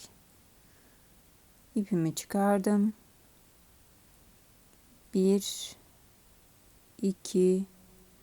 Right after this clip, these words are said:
ve üç zincirimi çekip dördüncü de kesiyorum. Görüntü bu şekilde arkadaşlar.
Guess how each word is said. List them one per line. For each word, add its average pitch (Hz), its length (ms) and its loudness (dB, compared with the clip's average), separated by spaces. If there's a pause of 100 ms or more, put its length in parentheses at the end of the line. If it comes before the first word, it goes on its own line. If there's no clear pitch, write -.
(600)
ve 254 40 -6
üç 196 260 -2
zincirimi 160 720 0
çekip 202 500 0 (1080)
dördüncü 160 600 2
de 170 280 -2 (600)
kesiyorum. 170 760 -2 (1900)
Görüntü 180 520 6
bu 214 80 2
şekilde 196 500 2
arkadaşlar. 185 960 4